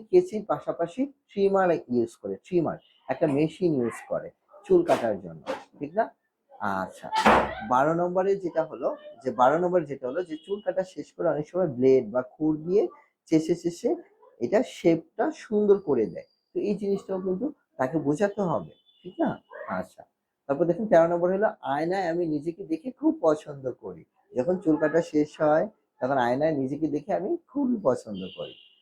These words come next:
আচ্ছা, চোদ্দ নম্বরে যেটা হলো চুল কাটা শেষে সেলুনম্যান আমাকে খুব সুন্দর করে মাথায় শ্যাম্পু করে দেয়, ম্যাসাজ করে দেয়, তারপরে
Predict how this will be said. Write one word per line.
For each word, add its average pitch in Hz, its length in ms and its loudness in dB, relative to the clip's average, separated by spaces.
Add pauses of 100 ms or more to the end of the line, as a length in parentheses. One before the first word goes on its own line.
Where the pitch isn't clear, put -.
(180)
আচ্ছা, 85 360 -12
চোদ্দ 165 180 4
নম্বরে 185 320 2
যেটা 180 220 -2
হলো 202 120 0
চুল 156 220 -6
কাটা 156 240 -6
শেষে 151 340 -12 (340)
সেলুনম্যান 131 480 0
আমাকে 135 300 -2
খুব 214 220 -10
সুন্দর 147 480 -4
করে 160 220 -2
মাথায় 139 340 0 (320)
শ্যাম্পু 160 460 0
করে 151 320 4
দেয়, 139 340 2 (460)
ম্যাসাজ 131 460 0 (180)
করে 147 240 4
দেয়, 139 340 4 (120)
তারপরে 156 360 -2